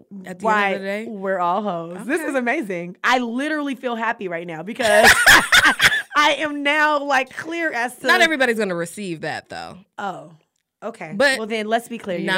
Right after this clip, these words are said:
Speaker 2: guys.
Speaker 1: my problem.
Speaker 2: Not my <laughs> I mean, uh,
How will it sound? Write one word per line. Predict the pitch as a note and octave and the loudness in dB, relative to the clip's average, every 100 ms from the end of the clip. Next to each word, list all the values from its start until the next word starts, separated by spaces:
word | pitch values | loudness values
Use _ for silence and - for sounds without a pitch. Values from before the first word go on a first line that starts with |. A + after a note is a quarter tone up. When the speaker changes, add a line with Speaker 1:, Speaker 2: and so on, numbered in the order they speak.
| G3 E3 | 0 0
Speaker 2:
guys. | G#3+ | -2
Speaker 1:
my | |
problem. | - D4+ A#3 C4 D#4+ _ - | -4 -4 -4 -8 -12 _ -10
Speaker 2:
Not | G#3 A3 | -6 0
my | B3 C#4+ - | 0 0 -4
<laughs> | - _ _ _ _ _ _ _ _ _ _ _ | -20 _ _ _ _ _ _ _ _ _ _ _
I | C4+ D#4 | 0 0
mean, | E4 E4 E4 D#4 D4+ | -2 -4 -4 -6 -8
uh, | D4 - _ - - A#3+ B3+ D4 D4 C4 | -12 -16 _ -20 -20 -16 -8 -6 -6 -8